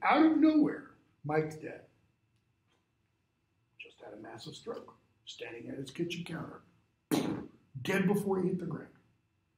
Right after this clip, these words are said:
sixty-eight years old. No indication of heart disease, anything, okay? Other people, you know, little kids, it,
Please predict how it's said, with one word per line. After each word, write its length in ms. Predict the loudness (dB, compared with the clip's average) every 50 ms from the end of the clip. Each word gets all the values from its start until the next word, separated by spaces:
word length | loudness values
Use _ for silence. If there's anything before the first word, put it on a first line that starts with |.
| _ _ _ -20 -14
sixty-eight 640 | -10 -8 -6 -6 -8 -8 -6 0 0 2 2 0 0
years 280 | -4 -4 -4 -4 -8
old. 140 | -10 -14 -14 -20 _ _ _ _ _ _ _ _ _ _ -6 -2
No 600 | 0 2 2 2 4 6 8 8 10 10 10 8
indication 600 | 6 6 4 0 0 0 0 0 0 -2 -4 -6
of 80 | -8 -10 -14 -20 _ _ _ _
heart 320 | 2 4 4 4 4 2
disease, 640 | -2 0 0 0 0 -2 -2 -4 -4 -4 -4 -6 -6 -4
anything, 440 | 0 2 2 2 0 -2 -6 -14 -20 -20 _ _ _ _ _ _ _ -4
okay? 220 | -4 -4 -4 -6 -10 -16 -20 _ _ _ _ _ _ _ _ _ _ 6
Other 280 | 8 10 12 10 10
people, 320 | 10 6 2 0 -2 -6 -10 -16 -20 _ _ _ _ _ _ _ _ _ _ _ _ _ _ -6
you 60 | -4
know, 340 | 0 0 0 0 0 -2 0 2
little 340 | 6 8 10 10 10 8
kids, 560 | 6 8 8 8 8 8 6 4 2 -2 -8 -14 -18 _ _ _ _ _ _ _ _ _ _ _
it, 260 | -4 -2 -2 -2 -4